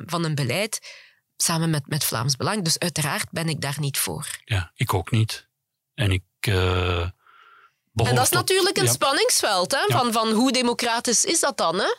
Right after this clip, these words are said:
Speaker 1: Dat weigeren, hè? Dus dat is, dat is, want uiteindelijk, zij mogen
Speaker 2: Perfect
Speaker 1: deelnemen
Speaker 2: democratisch,
Speaker 1: aan,
Speaker 2: hè?
Speaker 1: ja, zij mogen deelnemen aan verkiezingen, zij mogen in het parlement zitten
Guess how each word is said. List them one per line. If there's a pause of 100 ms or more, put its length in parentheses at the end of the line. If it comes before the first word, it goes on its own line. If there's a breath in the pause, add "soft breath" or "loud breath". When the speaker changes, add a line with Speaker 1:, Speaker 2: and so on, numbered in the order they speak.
(120)
Speaker 1:
Dat
weigeren,
hè?
Dus
dat
is,
dat
is,
want
uiteindelijk,
zij
mogen (320 loud breath)
Speaker 2:
Perfect
Speaker 1:
deelnemen
Speaker 2:
democratisch,
Speaker 1:
aan,
Speaker 2:
hè?
Speaker 1:
ja,
zij
mogen
deelnemen
aan
verkiezingen, (320 loud breath)
zij
mogen
in
het
parlement
zitten